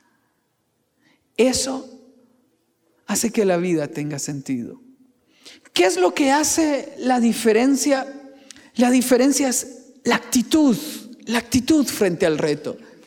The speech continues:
Me lo enseñó mi papá hace muchos años. Yo era un estudiante universitario, mi papá de provincia,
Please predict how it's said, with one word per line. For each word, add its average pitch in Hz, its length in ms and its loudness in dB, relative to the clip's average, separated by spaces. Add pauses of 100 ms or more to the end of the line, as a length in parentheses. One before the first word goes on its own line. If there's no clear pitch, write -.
(360)
Me 262 140 4
lo 277 80 4
enseñó 294 400 4
mi 311 140 2
papá 294 480 2
hace 294 180 0
muchos 285 400 2
años. 240 340 2
Yo 202 80 4
era 214 120 4
un 220 100 2
estudiante 226 560 2
universitario, 226 840 0
mi 240 140 0
papá 170 380 0
de 185 100 0
provincia, 254 960 0